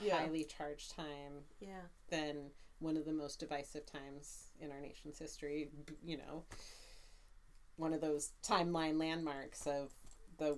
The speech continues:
Speaker 2: country was in a lot of chaos and tumult.
Speaker 1: Yeah.
Speaker 2: And so this is work that could be unifying
Speaker 1: Mm-hmm.
Speaker 2: <laughs> and bring us
Speaker 3: Yeah.
Speaker 2: closer together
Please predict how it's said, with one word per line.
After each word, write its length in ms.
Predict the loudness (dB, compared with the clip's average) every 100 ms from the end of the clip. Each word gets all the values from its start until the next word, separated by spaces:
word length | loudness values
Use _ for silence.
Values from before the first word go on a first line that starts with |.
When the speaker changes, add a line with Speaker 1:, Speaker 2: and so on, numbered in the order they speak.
| 2
Speaker 2:
country 320 | -2 0 0
was 180 | 0 0
in 80 | -2
a 100 | 0
lot 220 | 0 0
of 180 | -2 -2
chaos 380 | -2 -2 -2 -8
and 80 | -4
tumult. 460 | -2 -2 -4 0
Speaker 1:
Yeah. 180 | 2 2 -2 -14 -14 -8 0
Speaker 2:
And 180 | 2
so 580 | 4 4 6 6 4 -2 -10 -16 -14 -14 -14 -14 -12 -8 -4 2
this 260 | 4 4
is 240 | 0 -2 0
work 280 | 0 0 -2
that 260 | 0 0 -6
could 240 | -4 -4
be 80 | -2
unifying 800 | -2 0 0 -4 -6 -4 -4 -4 -8 -8 2
Speaker 1:
Mm-hmm. 320 | 4 6 4 0
Speaker 2:
<laughs> 100 | -2
and 160 | 0 2
bring 200 | 2 2
us 100 | 0
Speaker 3:
Yeah. 100 | 2
Speaker 2:
closer 320 | 2 2 0
together 760 | -2 0 2 2 0 -2 -2